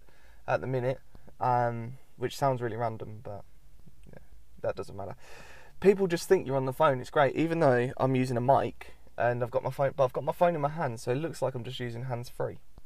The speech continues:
which is great, 'cause then, you know, you can be quite,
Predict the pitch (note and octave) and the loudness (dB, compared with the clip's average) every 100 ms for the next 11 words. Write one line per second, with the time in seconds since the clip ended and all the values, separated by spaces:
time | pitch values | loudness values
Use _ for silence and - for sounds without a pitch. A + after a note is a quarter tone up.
0 | - - - - - - - C3 C3 F3 | -12 -12 -12 -12 -12 -12 -8 -4 0 6
1 | D#3 - - - - - C#3 C3+ C3 C#3 | 6 4 -10 -12 -12 0 4 4 6 4
2 | C3+ C3+ C3 C3 B2+ C#3+ C#3 C3 - C#3 | 6 4 4 2 0 0 2 0 6 6
3 | B2 | 6